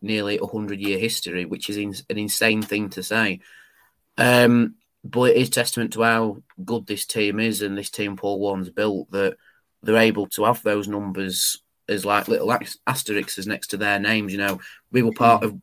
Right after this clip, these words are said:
Speaker 1: bo-, Ro-, one of Rotherham's best teams in modern history in terms of def-, in, in, like, defensive stats and, and even scoring. I mean, in all competitions this season, we scored a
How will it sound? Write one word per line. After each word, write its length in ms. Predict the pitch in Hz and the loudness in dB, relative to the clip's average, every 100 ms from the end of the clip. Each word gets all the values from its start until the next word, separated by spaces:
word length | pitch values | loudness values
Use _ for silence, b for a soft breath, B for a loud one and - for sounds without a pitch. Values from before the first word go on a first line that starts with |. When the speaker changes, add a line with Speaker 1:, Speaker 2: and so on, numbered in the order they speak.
| - | -12
Speaker 1:
bo-, 280 | 98 120 107 | -2 0 2
Ro-, 240 | 117 113 104 | 2 0 0
one 160 | 113 | -2
of 100 | 113 | 0
Rotherham's 360 | 113 104 110 98 | 0 0 -4 -2
best 320 | 117 - - | -2 -2 -2
teams 320 | 107 107 104 | 0 0 -2
in 100 | 98 | -4
modern 260 | 101 98 95 | -4 -4 -4
history 520 | 101 - - 90 - B B - - - - | -4 -6 -2 0 -2 B B 2 2 2 2
in 120 | 110 | 4
terms 340 | 110 120 117 104 | 6 6 6 6
of 200 | 107 95 - | 4 2 -4
def-, 180 | 107 - - | -4 -2 -2
in, 200 | 110 110 | -2 -2
in, 100 | 107 | -2
like, 160 | 107 - | -2 -2
defensive 480 | - 113 110 101 95 | -2 0 0 -4 -4
stats 460 | - 98 - - | -2 -2 0 -2
and, 240 | 95 95 - _ _ _ _ _ _ _ _ - | -2 -4 -8 _ _ _ _ _ _ _ _ -4
and 240 | 113 110 | 0 2
even 260 | 107 135 143 | 2 4 4
scoring. 600 | - - 110 127 110 92 | 2 2 2 2 2 0
I 60 | 104 | 2
mean, 160 | 113 | 2
in 80 | 120 | 2
all 100 | 147 | 2
competitions 560 | - 139 135 143 135 110 | 2 0 0 0 0 -4
this 120 | 107 | -2
season, 220 | 127 117 | 0 -2
we 60 | 101 | -4
scored 280 | - | -4
a 40 | 107 | -4